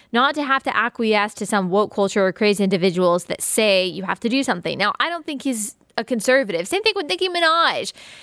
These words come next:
who expressed skepticism about this. But man, they get absolutely lambasted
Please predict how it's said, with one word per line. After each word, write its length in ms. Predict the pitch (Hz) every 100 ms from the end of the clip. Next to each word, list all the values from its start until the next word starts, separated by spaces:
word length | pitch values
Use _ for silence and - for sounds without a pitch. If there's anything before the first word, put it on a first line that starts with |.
| -
who 180 | 294 311
expressed 420 | 277 - 285 269
skepticism 800 | - 277 - 254 233 214 208 220 -
about 420 | 214 208 196 -
this. 240 | 196 185
But 220 | - 226 208
man, 400 | 240 240 190 -
they 260 | 233 294
get 200 | 285 269 -
absolutely 800 | 214 240 240 254 226 202 175 170
lambasted 1160 | 180 180 202 269 320 240 190 180 - 170 170